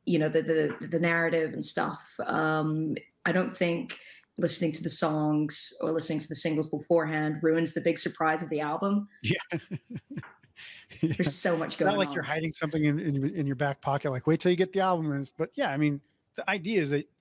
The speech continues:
Speaker 2: you know, I mean, Justin Bieber was probably the first one I remember doing this, where he just launched his album by releasing ten singles in a row. And I'm like,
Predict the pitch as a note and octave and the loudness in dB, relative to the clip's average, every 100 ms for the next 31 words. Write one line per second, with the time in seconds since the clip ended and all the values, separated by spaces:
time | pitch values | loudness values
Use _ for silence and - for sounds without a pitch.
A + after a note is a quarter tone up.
0 | _ _ _ - F3+ B2 C#3 B2+ G#3+ - | _ _ _ -6 -2 0 0 2 2 2
1 | D3+ D3 D3+ C#3+ B2 - C#3+ C3 B2 - | 0 2 4 4 2 -2 0 0 -2 -2
2 | C#3+ - C3+ C#3+ C3+ B2+ B2 B2 B2+ B2+ | -2 0 -2 0 0 -2 -2 -2 0 -2
3 | - C3+ C3+ - - _ _ _ _ C3+ | -2 -2 -2 -4 -8 _ _ _ _ 0
4 | D#3 D#3+ - C3+ - C#3 C#3+ C3 B2+ C3 | 2 2 -4 -8 -2 0 2 0 0 0
5 | C3+ C3 A#2+ C#3 C#3 - D3 C3+ B2 B2+ | 0 -4 -8 -6 -4 -2 -2 -2 -2 -2
6 | B2+ C3 B2+ B2 A#2+ | 0 2 2 -2 -4